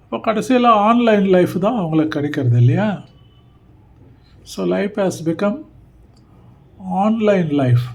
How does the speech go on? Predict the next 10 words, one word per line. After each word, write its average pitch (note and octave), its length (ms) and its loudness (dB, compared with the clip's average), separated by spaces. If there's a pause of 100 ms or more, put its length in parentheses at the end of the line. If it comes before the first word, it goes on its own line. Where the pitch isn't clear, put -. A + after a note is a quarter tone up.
(1500)
சமைக்கிறதும் D3 880 -2 (680)
சோம்பல், D3+ 720 -6 (1700)
வேற D#3 320 0
ஏதாவது D#3 380 2
மத்தவங்களோட D#3 640 0
சேர்ந்து F3 720 2 (360)
ஷேர் D#3+ 240 -2
பண்ணிக்கிறதுக்கும் D#3 1080 -4
இஷ்டம் C#3 300 0
இல்ல, B2+ 200 2